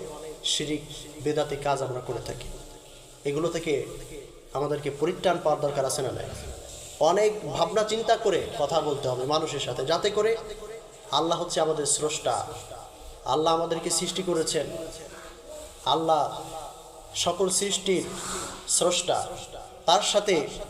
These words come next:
তুলনা করলে চলবে? তার সাথে তুলনা করা মানে হচ্ছে শিরিক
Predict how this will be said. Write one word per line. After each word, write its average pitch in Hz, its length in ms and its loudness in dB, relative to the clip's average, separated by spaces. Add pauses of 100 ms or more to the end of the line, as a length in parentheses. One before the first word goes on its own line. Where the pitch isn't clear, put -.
(120)
তুলনা 165 260 4
করলে 156 260 2
চলবে? 147 400 2 (1080)
তার 143 120 4
সাথে 160 260 0
তুলনা 170 340 4
করা 170 220 4
মানে 151 240 4
হচ্ছে 190 300 -2
শিরিক 135 280 -2